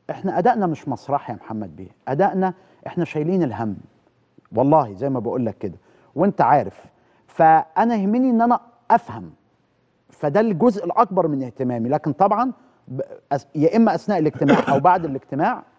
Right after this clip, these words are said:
ايا كان، او الاتنين، بيحصل موقف واجراء، واخد بال حضرتك؟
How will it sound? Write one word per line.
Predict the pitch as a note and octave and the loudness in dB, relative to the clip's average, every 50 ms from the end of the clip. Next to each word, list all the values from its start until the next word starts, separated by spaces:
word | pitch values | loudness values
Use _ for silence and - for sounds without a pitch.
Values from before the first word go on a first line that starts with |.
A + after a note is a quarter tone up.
| _ C#3+ | _ -2
ايا | D#3 D#3 C#3+ B2+ A2+ - | 0 0 0 -2 -4 -2
كان، | D3+ D#3+ F3+ F#3+ - - - | 0 0 0 -2 -4 0 4
او | E3 F3 F3 | 6 6 6
الاتنين، | E3 D3+ D3+ - - E3 F#3 G#3 B3 B3+ G#3+ - _ _ _ _ | 6 4 -2 -4 -2 -2 -2 0 -2 -2 -4 -8 _ _ _ _
بيحصل | D3 F#3 F#3+ - - D3+ C#3 | -2 -2 -2 0 -2 -2 0
موقف | D3 F3+ G#3 D#3 - - _ _ - | 2 2 0 0 -4 -14 _ _ -6
واجراء، | C#3 D#3 C3 B2 A2 C3 D#3+ F#3+ G3+ - - - - _ _ _ _ _ _ _ _ _ _ _ _ _ _ _ | -6 -4 -4 -2 0 2 4 4 4 2 -2 -8 -20 _ _ _ _ _ _ _ _ _ _ _ _ _ _ _
واخد | - - - - G#2+ G2+ | -20 -20 -20 -18 -10 -4
بال | A#2+ C3 B2+ | -4 -4 -4
حضرتك؟ | - - A2+ A#2 C3+ C#3+ D#3 D3 | -4 -8 -4 -2 0 0 0 -2